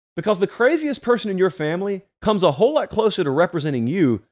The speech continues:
than some rando on a message board comes to representing an entire fan base. And you would never say that crazy Uncle Charlie represents you. So how in the world are you about to say Sooner Fan thirty-eight represents the entirety of Oklahoma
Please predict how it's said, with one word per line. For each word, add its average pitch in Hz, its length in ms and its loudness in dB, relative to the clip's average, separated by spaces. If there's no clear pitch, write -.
than 170 200 2
some 185 240 -2
rando 180 500 0
on 147 160 0
a 123 80 0
message 135 480 -4
board 98 340 -2
comes 113 420 -4
to 180 100 -2
representing 185 680 -2
an 139 60 -2
entire 139 320 -6
fan 139 320 -6
base. - 320 -16
And 214 200 2
you 277 160 4
would 262 220 -4
never 302 460 -2
say 80 420 -6
that 208 120 2
crazy 254 320 0
Uncle 175 180 -4
Charlie 220 360 -2
represents 151 540 -2
you. 147 280 -2
So 269 140 0
how 311 160 -2
in 359 60 -4
the 311 80 -4
world 294 200 0
are 220 40 0
you 220 120 0
about 202 260 0
to 185 40 -8
say 180 320 0
Sooner 220 260 -2
Fan 196 240 -4
thirty-eight 165 600 0
represents 190 560 0
the 190 180 -6
entirety 160 840 0
of 151 160 2
Oklahoma 156 720 0